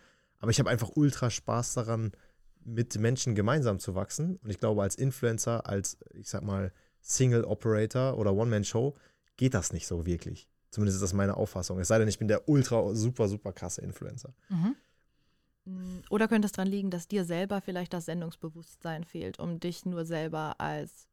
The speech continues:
Speaker 2: Rob zu kommunizieren? Also findest du es vielleicht einfach geiler, stattdessen deine Marke zu kommunizieren, als nur dich selbst?
Speaker 1: Ja, also ich find beides sehr wichtig. Jetzt drehen wir natürlich diese ganze Moderation gut um.
Speaker 2: <laughs>
Speaker 1: Äh,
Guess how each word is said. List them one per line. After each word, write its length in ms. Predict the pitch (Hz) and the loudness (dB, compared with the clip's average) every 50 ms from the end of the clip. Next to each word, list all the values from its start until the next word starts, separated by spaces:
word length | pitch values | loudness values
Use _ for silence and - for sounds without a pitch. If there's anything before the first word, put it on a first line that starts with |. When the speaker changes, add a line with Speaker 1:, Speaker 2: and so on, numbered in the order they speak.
| - | -10
Speaker 2:
Rob 260 | 170 175 170 165 - - | -6 -6 -6 -6 -6 -12
zu 80 | - 170 | -12 -8
kommunizieren? 800 | - 175 170 170 160 160 165 - - - 180 160 151 165 175 - _ _ _ | -6 -6 -6 -6 -6 -8 -10 -12 -14 -12 -10 -10 -8 -8 -10 -14 _ _ _
Also 160 | - 160 170 | -10 -8 -6
findest 260 | - - 196 185 - | -2 0 0 0 0
du 40 | 190 | -2
es 60 | 180 | -4
vielleicht 180 | - 185 175 156 | -2 -4 -4 -2
einfach 220 | 151 165 175 170 | -2 -4 -4 -4
geiler, 420 | - 160 165 170 165 165 160 156 - - - - | -2 -2 -2 0 0 -2 -2 -2 -4 -8 -14 -20
stattdessen 480 | - - - 185 170 170 170 165 180 165 | -18 -10 -10 -6 -2 -2 -2 -2 -2 -2
deine 180 | 160 165 170 | -2 -2 0
Marke 420 | 165 175 180 165 156 175 185 - 175 | 2 2 2 2 0 0 -2 -4 -8
zu 120 | 160 165 | -10 -10
kommunizieren, 680 | - - 180 165 160 156 151 - - - - 147 139 139 | -6 -6 -6 -4 -4 -6 -8 -10 -10 -12 -10 -10 -8 -8
als 220 | - - 180 - - | -8 -10 -10 -10 -10
nur 100 | 170 156 | -10 -10
dich 160 | 160 156 - | -10 -16 -16
selbst? 340 | 160 - - - - - _ _ _ _ _ _ _ _ _ _ _ _ _ | -14 -12 -12 -12 -14 -20 _ _ _ _ _ _ _ _ _ _ _ _ _
Speaker 1:
Ja, 140 | 135 135 | -4 -4
also 160 | - 131 127 123 | -2 0 0 0
ich 100 | 113 - | 2 2
find 160 | 143 120 - | 2 2 4
beides 300 | - 123 151 151 131 - | 6 6 8 8 6 6
sehr 140 | - 113 120 | 6 4 4
wichtig. 260 | 151 - - 185 - | 4 2 -2 -2 0
Jetzt 220 | 120 107 - - | 0 -2 0 2
drehen 100 | 117 117 | 2 4
wir 80 | 113 110 | 4 4
natürlich 280 | 110 104 - - 107 | 2 0 0 -2 -2
diese 200 | 98 101 101 104 | -2 -2 0 2
ganze 220 | 104 110 110 - 110 | 2 2 2 4 4
Moderation 640 | 104 101 104 101 - 110 101 - - - 107 220 196 | 6 6 6 6 4 4 0 2 4 8 10 10 10
gut 160 | 98 98 175 170 | 8 6 6 6
um. 200 | - 220 311 - 175 | 8 8 6 4 2
Speaker 2:
<laughs> 40 | - - - - _ _ - - | -2 -4 -8 -10 _ _ -16 -4
Speaker 1:
Äh, 40 | - | 0